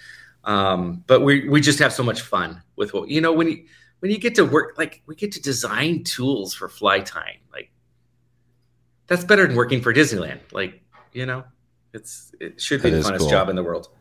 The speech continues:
Speaker 2: And the vise is another, I mean, that just seems like a, right? I mean, designing a vise, that seems like a pretty challenging thing to do, actually, right? From my end of the
Speaker 1: Yeah.
Speaker 2: spectrum, right? What did that,
Speaker 1: Yeah.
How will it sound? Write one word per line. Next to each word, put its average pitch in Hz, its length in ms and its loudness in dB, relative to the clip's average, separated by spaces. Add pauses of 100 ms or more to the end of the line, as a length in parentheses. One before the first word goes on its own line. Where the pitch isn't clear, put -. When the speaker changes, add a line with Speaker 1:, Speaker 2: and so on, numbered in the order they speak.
(520)
Speaker 2:
And 95 140 2
the 95 60 6
vise 120 380 0
is 98 240 0
another, 90 520 4
I 85 80 2
mean, 85 140 2
that 87 160 2
just - 200 -2
seems 85 380 0
like 78 320 0
a, 76 300 -2
right? 82 340 2
I 87 40 -4
mean, 80 320 -2
designing 78 560 -2
a 78 40 -4
vise, 78 420 -2
that 76 200 -8
seems 78 300 -6
like 73 160 -4
a 73 60 -6
pretty 78 420 -2 (260)
challenging 95 540 2
thing 92 180 0
to 80 80 -2
do, 95 220 6
actually, 76 400 -2
right? 78 200 0
From 92 180 4
my 98 260 4 (260)
end 95 160 2
of 80 80 -2
the 85 80 4
Speaker 1:
Yeah. 160 160 4
Speaker 2:
spectrum, 76 320 -2
right? 78 180 2 (180)
What 107 100 4
did 120 100 4
that, 113 140 6
Speaker 1:
Yeah. 185 260 4